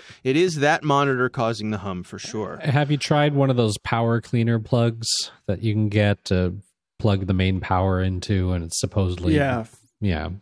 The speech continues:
Speaker 2: whips out?
Speaker 1: I have.
Speaker 2: Okay, so
Speaker 1: I have. I
Speaker 2: I
Speaker 1: have
Speaker 2: th-
Speaker 1: actually tried. I tried plugging the monitor into different outlets. I tried plugging it into a power conditioner. I tried
Speaker 3: Okay.
Speaker 1: running an
Speaker 3: Yeah.
Speaker 1: extension cord to put it on a
Speaker 2: Have you
Speaker 1: different
Speaker 2: turned it off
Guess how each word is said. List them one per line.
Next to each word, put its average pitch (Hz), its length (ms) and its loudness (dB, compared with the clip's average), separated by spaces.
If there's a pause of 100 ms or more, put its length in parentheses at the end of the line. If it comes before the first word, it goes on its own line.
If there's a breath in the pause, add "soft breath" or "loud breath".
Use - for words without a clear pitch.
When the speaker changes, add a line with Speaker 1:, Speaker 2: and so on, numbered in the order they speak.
Speaker 2:
whips 101 360 0
out? 90 160 2
Speaker 1:
I 120 120 0
have. 135 600 0
Speaker 2:
Okay, 92 520 -2
so - 200 -6
Speaker 1:
I 95 100 0
have. 123 380 0
I 131 100 2
Speaker 2:
I 127 40 2
Speaker 1:
have 139 160 2
Speaker 2:
th- 143 100 2
Speaker 1:
actually 139 400 0
tried. 135 600 0 (320 loud breath)
I 120 60 -2
tried 160 300 0
plugging 151 300 0
the 143 60 2
monitor 135 460 2
into 127 440 -4
different 127 720 -4 (560)
outlets. 147 600 0
I 117 60 -2
tried 127 320 -2
plugging 131 300 0
it 123 100 0
into 117 720 0
a 107 140 -4
power 151 320 2
conditioner. 131 760 0
I 107 120 -6
tried 117 420 0
Speaker 3:
Okay. 117 220 -6
Speaker 1:
running 123 340 0
an 104 60 -2
Speaker 3:
Yeah. 113 60 -2
Speaker 1:
extension 131 500 -2
cord 113 360 -2
to 127 60 -4
put 135 160 -6
it 131 80 -4
on 127 140 -4
a 127 60 -6
Speaker 2:
Have 143 140 2
you 127 80 2
Speaker 1:
different 127 160 -4
Speaker 2:
turned 202 480 2
it 202 140 4
off 165 340 4